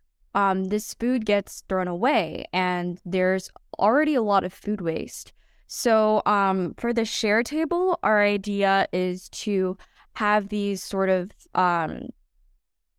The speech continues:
we, we made these sort of boxes, um, and we're planning on putting it, um, on a few of the tables in the cafeteria so that, um, like, we, we're accepting, like,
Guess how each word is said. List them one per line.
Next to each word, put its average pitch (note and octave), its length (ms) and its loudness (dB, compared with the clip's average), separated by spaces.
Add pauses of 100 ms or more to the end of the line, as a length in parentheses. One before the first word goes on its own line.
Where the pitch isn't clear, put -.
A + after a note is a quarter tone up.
(100)
we, A3 300 -2
we G#3 200 -2
made G3+ 340 -2
these G#3 260 -4
sort G3 320 -2
of F3+ 160 -4
boxes, C#4+ 840 -2 (480)
um, F#3+ 400 0
and G3 300 0
we're G#3 120 -2
planning G#3+ 580 -2
on F#3+ 340 2
putting G3 480 -2
it, F#3+ 400 -2
um, E3+ 400 -2
on F3 360 -2 (120)
a G#3 60 -4
few C4+ 280 -2
of C#4 100 0
the G#3 100 2
tables G3 640 -6
in A3+ 120 -2
the A3+ 80 0
cafeteria C4 920 -2 (380)
so G#3+ 260 -2
that, G3 480 4
um, F3 500 -2
like, F#3 400 -2 (760)
we, G#3 460 -2
we're G#3 400 -2
accepting, G#3+ 600 -2
like, F#3 300 -2